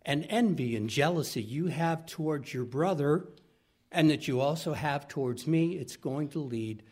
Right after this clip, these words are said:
to sin. He says, "But you should rule over it." It's a good message for you and I regarding any sin or anything we're struggling with in our lives. Sure, it's there.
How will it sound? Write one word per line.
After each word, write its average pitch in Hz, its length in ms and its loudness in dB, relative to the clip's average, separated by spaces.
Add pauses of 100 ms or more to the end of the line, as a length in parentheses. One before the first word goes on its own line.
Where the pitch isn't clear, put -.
(260)
to 120 100 -6
sin. 98 540 -6 (1040)
He 117 160 -6
says, 117 280 -2
"But 127 240 -2
you 165 340 2
should 156 640 -2 (380)
rule 131 800 -4 (400)
over 120 440 -4
it." - 160 -18 (460)
It's - 140 -20
a - 20 -20
good 247 240 -4
message 170 400 -2
for 107 140 -6
you 127 220 -4
and 120 100 -2
I 123 340 -2 (360)
regarding 131 640 2
any 170 320 0
sin 123 440 -2
or 113 100 -2
anything 123 460 -2
we're 107 80 -6
struggling 120 560 -2
with 113 280 -2 (220)
in 113 140 -4
our 107 180 -2
lives. 104 640 -6
Sure, 269 300 0
it's 165 160 -6
there. 135 360 0